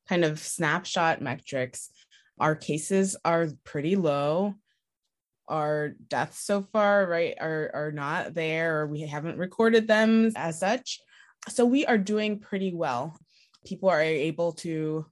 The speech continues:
uh, move around and do quite a bit. But whenever we're looking at some of these kinds of things, we're talking about what has historically happened right before. So we are living in this, like,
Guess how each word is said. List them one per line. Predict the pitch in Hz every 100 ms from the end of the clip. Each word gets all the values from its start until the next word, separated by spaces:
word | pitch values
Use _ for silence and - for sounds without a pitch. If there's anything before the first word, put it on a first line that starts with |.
| -
uh, | 151 147
move | 151 165 170
around | 170 165 170 175 175 170
and | 156 147
do | 156 156 156 156 165
quite | - 156
a | 156
bit. | 302 277 123 - _ _ _ _
But | 381 403 302 - -
whenever | 208 196 208 214
we're | 202
looking | 190 196 202 190
at | -
some | - 185 185
of | - -
these | 170 190 190 - -
kinds | - 190 190
of | 160
things, | - 320 269 180 190 185
we're | 185
talking | 180 214 214 190
about | 160 160 -
what | 170 -
has | - 170 160 - _ _ -
historically | 202 - 185 175 175 156
happened | 139 113 139 139 - - _
right | 156 139
before. | 143 131 - - - - - -
So | - 98
we | 113 247
are | -
living | 190 190 214 202 180
in | 175 165
this, | 160 156 -
like, | 160 151